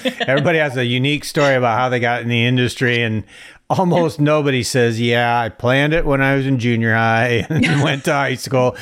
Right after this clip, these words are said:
Speaker 2: and college, and it's all because I wanted to be in insurance."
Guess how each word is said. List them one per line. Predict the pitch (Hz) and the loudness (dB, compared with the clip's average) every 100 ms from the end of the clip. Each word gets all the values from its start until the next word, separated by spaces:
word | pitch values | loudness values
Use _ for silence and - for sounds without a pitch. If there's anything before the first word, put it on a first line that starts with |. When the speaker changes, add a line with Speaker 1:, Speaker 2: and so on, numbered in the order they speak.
| - | -8
Speaker 2:
and | - 170 165 | -2 -2 0
college, | 156 143 139 139 139 120 | 0 2 2 2 0 0
and | 123 123 | -2 0
it's | 123 | 0
all | 143 139 135 | 0 2 2
because | 127 131 | 0 0
I | 123 | 0
wanted | 120 123 | 2 2
to | 120 | 0
be | 117 117 | 0 0
in | 110 | -2
insurance." | 110 135 117 | -2 -2 -2